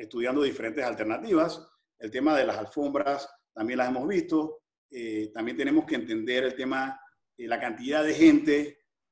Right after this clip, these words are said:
que, que, que utiliza el metro. Por ejemplo, el tema de las cámaras. Es un sistema preventivo que en todos los protocolos del Ministerio de Salud, eh, básicamente es una regla ya de tomar la temperatura en, antes de entrar a cualquier,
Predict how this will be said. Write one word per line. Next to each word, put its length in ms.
que, 280
que, 300
que 240
utiliza 460
el 80
metro. 500
Por 120
ejemplo, 240
el 60
tema 220
de 80
las 160
cámaras. 540
Es 160
un 80
sistema 560
preventivo 640
que 80
en 80
todos 140
los 100
protocolos 640
del 140
Ministerio 360
de 60
Salud, 380
eh, 440
básicamente 1000
es 140
una 180
regla 460
ya 360
de 160
tomar 220
la 100
temperatura 720
en, 160
antes 220
de 60
entrar 280
a 80
cualquier, 560